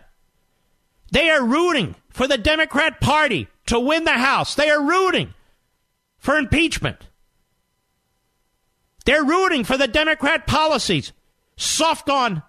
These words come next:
foreign policy. Soft on the United States military. Appeasement in the face of aggression. You know who else is rooting for the Democrats? Hamas.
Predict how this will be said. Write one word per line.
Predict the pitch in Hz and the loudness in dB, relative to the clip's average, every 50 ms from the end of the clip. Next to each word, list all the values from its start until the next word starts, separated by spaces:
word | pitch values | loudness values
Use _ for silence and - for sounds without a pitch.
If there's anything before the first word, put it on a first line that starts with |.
| _ _ _ _ | _ _ _ _
foreign | _ - 247 277 269 262 220 | _ -2 0 0 0 0 -2
policy. | - 202 233 220 196 170 147 - - 110 82 - - _ | -2 -2 0 0 0 0 -2 -2 -4 -6 -8 -8 -14 _
Soft | - - - - - 311 330 320 - - 285 | -10 -8 -6 -2 0 0 0 0 -2 -2 -4
on | 277 277 254 | -2 -2 0
the | 262 | 0
United | 254 247 247 247 247 233 196 | 0 0 0 0 -2 -2 -4
States | - - 240 233 220 - - | -2 -2 -2 -2 -2 -2 -4
military. | 208 220 202 180 156 - 165 151 120 98 78 - _ _ _ _ _ - - _ _ _ - | -2 -2 0 -2 -2 -2 -2 -2 0 -2 -4 -8 _ _ _ _ _ -20 -20 _ _ _ -4
Appeasement | 214 247 - - 277 330 349 339 285 190 - 190 185 202 | -4 -4 0 0 0 2 2 0 0 -2 -4 -2 -2 -2
in | 208 | -2
the | 214 214 | -2 -2
face | - - 285 285 254 - | -2 0 -2 0 0 -2
of | 262 233 | -2 -2
aggression. | 240 220 185 254 262 233 - - - - - _ _ _ _ _ _ _ _ _ _ _ _ _ _ _ _ _ _ _ _ _ _ _ _ _ _ _ _ _ _ - | -2 -2 -2 -2 -2 -2 -2 -6 -10 -12 -12 _ _ _ _ _ _ _ _ _ _ _ _ _ _ _ _ _ _ _ _ _ _ _ _ _ _ _ _ _ _ -4
You | - 214 269 | -2 0 2
know | 311 302 302 | 2 2 2
who | 302 | 2
else | 302 311 - - | 2 0 0 -2
is | 302 285 202 214 | -2 -4 -2 0
rooting | 302 311 311 320 302 | -2 0 0 -2 -2
for | - 294 | -2 -2
the | 311 302 | -2 -2
Democrats? | 302 311 311 311 320 311 - 285 330 320 320 302 - - - - - _ _ _ _ _ _ _ _ _ _ _ _ _ | 0 0 0 0 -2 -2 0 0 0 0 0 -4 -6 -12 -12 -14 -20 _ _ _ _ _ _ _ _ _ _ _ _ _
Hamas. | - 247 311 339 330 359 370 359 339 240 - - - - - - - | -2 0 0 2 2 2 2 2 0 0 -4 -6 -10 -12 -12 -14 -18